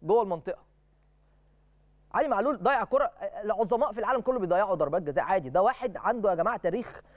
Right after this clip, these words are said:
وواحد مؤثر ولاعيب كبير جدا، جدا. لكن أنا يهمني دلوقتي إيه؟ أهو. أدي حسن الشامي أهو ناحية اليمين زي ما حضراتكم شايفين.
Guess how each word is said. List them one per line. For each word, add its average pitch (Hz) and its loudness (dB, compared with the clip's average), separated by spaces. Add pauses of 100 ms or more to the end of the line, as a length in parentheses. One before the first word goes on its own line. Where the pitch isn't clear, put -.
وواحد 226 2
مؤثر 190 -2
ولاعيب 196 2
كبير 214 -4
جدا، 165 -4 (580)
جدا. 170 0 (560)
لكن 160 0
أنا 254 4
يهمني 233 0
دلوقتي 214 0
إيه؟ 202 2
أهو. 160 -4 (560)
أدي 196 2
حسن 220 0
الشامي 208 0
أهو 214 4
ناحية 208 -2
اليمين 190 0
زي 208 4
ما 196 -6
حضراتكم 196 0
شايفين. 202 -2